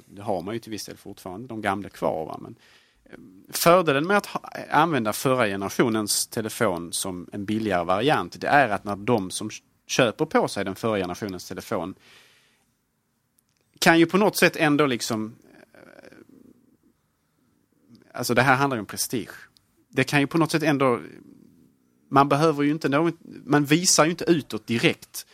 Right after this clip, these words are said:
för pa-, förbipasserande och så vidare att man har köpt en, medvetet köpt en billigare telefon. Utan du kan ju teoretiskt sett plocka på dig en fyra S idag som ju kostar betydligt mindre.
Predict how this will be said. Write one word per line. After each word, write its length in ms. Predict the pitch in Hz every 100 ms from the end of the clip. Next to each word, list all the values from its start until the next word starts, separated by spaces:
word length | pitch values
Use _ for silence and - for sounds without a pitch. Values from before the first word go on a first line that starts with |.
| - _ -
för 120 | 113
pa-, 140 | - -
förbipasserande 720 | 113 113 131 120 101 87 85
och 60 |
så 80 | 92
vidare 360 | 104 117 90 80
att 180 | 98 -
man 140 | 98
har 80 | 95
köpt 400 | - 107 - -
en, 300 | 92 92 - - 95 -
medvetet 440 | 110 117 120 101 90
köpt 240 | 113 -
en 100 | 98
billigare 380 | 104 113 95 90
telefon. 440 | 98 101 113 - - - - - - -
Utan 280 | 120 123 120
du 260 | 139 139 127
kan 160 | 123
ju 80 | 123
teoretiskt 380 | - 180 165 139
sett 140 | 151
plocka 220 | 127 110
på 200 | 113 135
dig 100 | 101
en 80 | 120
fyra 380 | - 175 160 165
S 220 | 123 -
idag 380 | 131 208 175 135 _ _
som 200 | - 110
ju 60 | 104
kostar 300 | - 110 101
betydligt 300 | - 98 90
mindre. 420 | 107 90 85 85